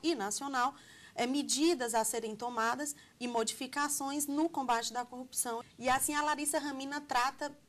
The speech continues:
bem esse tema, bem detalhadamente. Já numa segunda oportunidade, quando a gente vai conversar sobre,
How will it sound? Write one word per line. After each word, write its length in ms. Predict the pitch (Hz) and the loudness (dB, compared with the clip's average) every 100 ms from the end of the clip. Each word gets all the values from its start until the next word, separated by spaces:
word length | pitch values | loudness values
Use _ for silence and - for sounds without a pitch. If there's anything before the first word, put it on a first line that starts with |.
| - | -16
bem 420 | 202 247 262 262 | -2 -2 -2 -2
esse 200 | 254 277 | -2 -4
tema, 400 | - 226 220 233 | -4 -2 0 -2
bem 200 | 220 233 | -2 -2
detalhadamente. 840 | 247 247 247 240 269 240 170 - - - - - - | -2 0 2 2 2 -2 -6 -8 -16 -18 -18 -16 -4
Já 300 | 220 285 349 | 2 4 4
numa 160 | 320 | 2
segunda 360 | 302 269 262 254 | -2 -6 -4 -4
oportunidade, 680 | 254 233 233 226 226 269 - | -4 -6 -6 -2 0 0 -4
quando 160 | 247 | -8
a 60 | 233 | -6
gente 240 | 226 226 | -6 -8
vai 220 | 208 226 247 | 0 0 0
conversar 520 | 240 220 - 226 226 | -6 -4 0 0 0
sobre, 600 | - - 240 233 220 | -2 -2 -2 -2 -4